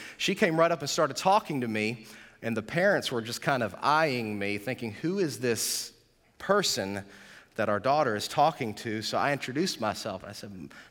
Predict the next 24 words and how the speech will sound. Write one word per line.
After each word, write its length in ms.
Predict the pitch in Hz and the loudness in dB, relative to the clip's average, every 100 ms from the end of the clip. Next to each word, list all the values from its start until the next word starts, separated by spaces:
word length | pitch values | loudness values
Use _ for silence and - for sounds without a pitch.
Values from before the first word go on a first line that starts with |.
| - | -8
"My 100 | 113 | -8
name's 140 | 107 | -4
Matt 220 | 113 123 | -4 -4
McClay. 400 | 107 - 143 139 | -6 -4 -4 -2
I'm 100 | 107 | -6
the 140 | 101 95 | -8 -10
student 400 | - 196 - - | -10 -10 -10 -8
pastor 340 | 123 113 - | -6 -6 -10
at 120 | 76 | -8
Lewis 280 | 131 131 - | -6 -6 -8
Memorial. 460 | 123 120 147 143 127 - - | -8 -6 -6 -6 -10 -18 -12
You 80 | 127 | -10
know, 60 | - - - | -10 -18 -8
this 120 | 127 117 | -6 -6
student 320 | - 131 120 | -4 -2 -2
attends 320 | - 143 127 | 0 0 0
our 100 | 120 | -2
student 300 | 113 151 147 | 0 0 0
ministry. 260 | 135 131 127 | 0 -2 0
We 60 | |
love 160 | 135 123 | 2 2
having 320 | 131 147 135 | 2 2 0
her." 120 | 110 | -4
And 80 | 104 | -4